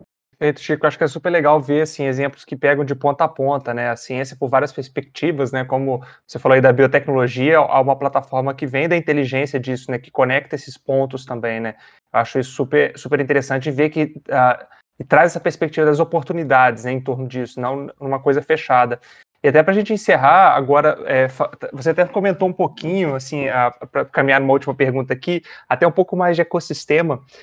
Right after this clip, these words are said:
e entender dois pontos de vista seu aqui, né? Ou, ou melhor, o seu ponto de vista sobre duas questões. A primeira é como você enxerga, ah, o cenário geral de investimento em negócios de base científica no Brasil,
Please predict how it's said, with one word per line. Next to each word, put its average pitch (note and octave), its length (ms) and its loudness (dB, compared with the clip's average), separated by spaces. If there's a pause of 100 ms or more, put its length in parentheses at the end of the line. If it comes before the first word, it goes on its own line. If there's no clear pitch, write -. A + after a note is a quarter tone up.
(200)
e D3 80 0
entender E3+ 480 4
dois F#3 340 4
pontos F#3+ 340 -2
de E3 120 -2
vista D#3+ 320 -2
seu D3+ 320 4
aqui, C#3 280 0
né? B2 200 2
Ou, D3 320 0
ou D#3+ 80 2
melhor, C#3 340 6
o B2+ 60 -8
seu - 160 2
ponto F3 200 2
de D#3 120 -4
vista D#3+ 260 -4
sobre D#3 240 -4
duas E3 240 0
questões. C3+ 540 -6 (360)
A D3 80 2
primeira E3+ 380 0
é G3 40 2
como G3+ 220 -4
você G#3 280 -2
enxerga, D#3 680 0 (100)
ah, C3+ 440 -2
o D3 60 -6
cenário D#3+ 420 -2
geral D3 340 2
de D3 140 -4
investimento C#3 760 -6
em C#3 80 -4
negócios C#3+ 460 -4
de C3+ 60 -6
base C3 280 0
científica C#3+ 520 -8
no C3+ 100 -4
Brasil, B2+ 500 -2